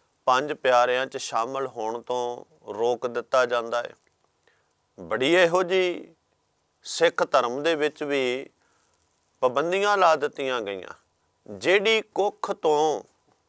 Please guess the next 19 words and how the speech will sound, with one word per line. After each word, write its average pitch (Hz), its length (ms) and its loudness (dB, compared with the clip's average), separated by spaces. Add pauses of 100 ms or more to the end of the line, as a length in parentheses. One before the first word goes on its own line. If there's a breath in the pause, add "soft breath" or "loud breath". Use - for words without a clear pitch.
(1160)
ਰਾਜੇ 156 400 6
ਮਹਾਰਾਜਿਆਂ 202 920 4
ਨੇ 196 100 0
ਜਨਮ 139 320 0
ਲੈਣਾ, 110 360 -2
ਧਰਮੀ 131 480 2
ਬੰਦਿਆਂ 170 420 -2
ਨੇ 156 120 0
ਜਨਮ 117 340 -4
ਲੈਣਾ 107 380 -2
ਹੈ, 147 140 -4 (360 soft breath)
ਸਤਿਪੁਰਸ਼ਾਂ 175 880 2
ਦਾ 226 120 2
ਜਨਮ 175 240 -2
ਹੋਣਾ 131 340 -4
ਹੈ, - 60 -14 (800)
ਉਸ 127 220 -2
ਔਰਤ 131 440 4
ਨੂੰ 170 280 -6